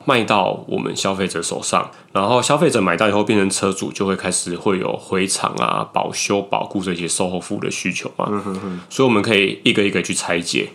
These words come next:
Speaker 1: 这些总代理公司还有子公司，它也会有这三大基本架构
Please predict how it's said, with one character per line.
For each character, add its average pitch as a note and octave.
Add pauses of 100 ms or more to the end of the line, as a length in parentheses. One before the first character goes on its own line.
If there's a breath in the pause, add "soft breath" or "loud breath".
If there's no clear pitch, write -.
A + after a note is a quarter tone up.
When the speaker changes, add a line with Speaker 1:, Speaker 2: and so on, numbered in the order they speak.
(160 loud breath)
Speaker 1:
这 B2+
些 C#3+
总 G#2+
代 A2+
理 F#2+
公 G2
司 G2
还 F#2
有 F#2+
子 -
公 F#2+
司， F#2
它 A#2
也 G2
会 G2
有 F2+
这 G2
三 F#2+
大 G2
基 A2
本 -
架 F2+
构 -